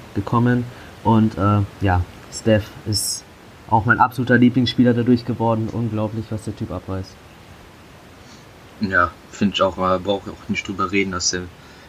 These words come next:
Speaker 2: mindestens zu den Top fünf Spielern gehört, ne? Ähm, ja, wie bin ich dazu gekommen? Das war im Sommer ungefähr. Ich weiß, dass dann die Playoffs, äh,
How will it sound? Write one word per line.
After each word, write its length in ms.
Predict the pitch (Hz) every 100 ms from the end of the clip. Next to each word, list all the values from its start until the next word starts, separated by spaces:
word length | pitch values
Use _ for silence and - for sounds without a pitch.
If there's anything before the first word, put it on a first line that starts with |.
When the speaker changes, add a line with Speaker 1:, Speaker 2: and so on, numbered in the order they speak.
| -
Speaker 2:
mindestens 640 | 104 113 - - 98 -
zu 160 | - 101
den 180 | 92 -
Top 200 | 101 98 -
fünf 340 | - 98 87
Spielern 360 | - 98 90 90
gehört, 240 | 90 82
ne? 80 | 90 87 - - - - - - - -
Ähm, 440 | 95 95 92 90 - - - _ _ -
ja, 120 | 101 95
wie 120 | 92
bin 260 | 92 113 120
ich 220 | - -
dazu 340 | 107 - -
gekommen? 480 | - - 113 107 92 - _ -
Das 380 | 92 - 95
war 380 | 110 120 135 139 - - - - -
im 480 | 110 110 104 101 101 95 - - - - - - - - - -
Sommer 800 | - 87 - - 104 131 165 185 175 - - - - - - - - - - - - 123
ungefähr. 560 | 127 131 - 135 131 117 - -
Ich 120 | -
weiß, 220 | 117 127
dass 180 | 117 -
dann 220 | 107 107 -
die 80 |
Playoffs, 520 | - 117 123 117 - -
äh, 260 | 98 98